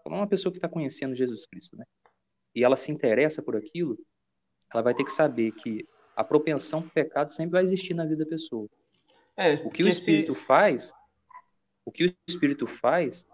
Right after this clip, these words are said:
Speaker 1: é, é, é, é, é, nos dá a possibilidade de não viver somente dessa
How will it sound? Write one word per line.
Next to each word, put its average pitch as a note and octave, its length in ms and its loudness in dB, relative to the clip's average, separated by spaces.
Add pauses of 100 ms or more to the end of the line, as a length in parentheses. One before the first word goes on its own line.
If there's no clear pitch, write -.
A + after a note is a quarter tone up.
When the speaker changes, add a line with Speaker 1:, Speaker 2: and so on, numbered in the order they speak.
(120)
Speaker 1:
é, C3 100 4 (140)
é, B2+ 240 0
é, A#2+ 540 -2 (1040)
é, A2+ 540 0
é, G#2+ 40 -6
nos C3+ 240 -2
dá C#3+ 160 4
a E3 40 2
possibilidade E3 1160 0 (960)
de C3 180 0
não C#3+ 280 2
viver E3+ 360 2
somente D#3+ 600 -6
dessa F3 280 -6